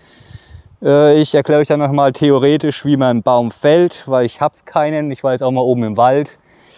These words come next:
Äh, wir haben jetzt keinen Baum hier zum Fällen, aber ich erkläre euch das.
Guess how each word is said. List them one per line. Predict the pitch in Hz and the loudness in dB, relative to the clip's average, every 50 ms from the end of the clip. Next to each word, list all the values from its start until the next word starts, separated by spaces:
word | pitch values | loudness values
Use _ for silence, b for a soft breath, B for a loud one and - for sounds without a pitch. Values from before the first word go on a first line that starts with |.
| b b b b | b b b b
Äh, | - 123 123 127 127 120 120 | 0 2 2 4 2 2 2
wir | 123 117 | 0 0
haben | 110 120 123 131 | 2 0 -2 -2
jetzt | 120 - | -4 -6
keinen | - - 117 110 | -4 -4 -4 -2
Baum | 95 107 107 113 117 117 120 113 101 | 0 0 0 0 0 0 -4 -6 -8
hier | - - - 120 123 113 | -8 -6 -2 0 0 0
zum | - - 120 107 | -2 -4 -8 -8
Fällen, | - - 113 117 117 127 131 131 131 | -6 -2 0 2 2 2 2 0 0
aber | 117 113 113 117 117 117 | -2 0 0 -2 -2 -2
ich | 110 104 - | -2 -2 -2
erkläre | 123 104 - - 107 107 113 110 | -4 -4 -2 -2 0 2 2 2
euch | 104 98 - | 0 -2 -4
das. | - 101 92 - - - - | -6 -8 -6 -8 -10 -14 -16